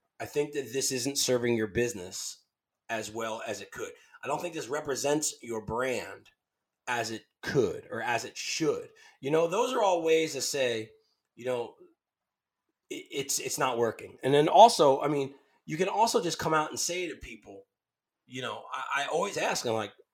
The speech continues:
"Is it achieving your goals?" You know, anybody can make a website look good, but not everybody can make one work. You know, always go back to that. So when somebody asks us,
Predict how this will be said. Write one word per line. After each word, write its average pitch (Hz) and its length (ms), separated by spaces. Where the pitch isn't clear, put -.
"Is 156 160
it 156 60
achieving 151 380
your 135 140
goals?" - 540
You 113 80
know, 123 100
anybody 190 460
can 196 120
make 180 140
a 156 60
website 156 420
look 139 180
good, 131 220
but 113 80
not 120 220
everybody 127 300
can 117 200
make 120 180
one 104 240
work. 104 360
You 123 160
know, 120 160
always 160 380
go 147 160
back 220 240
to 131 140
that. 95 300
So 156 300
when 160 120
somebody 269 300
asks 190 340
us, 131 340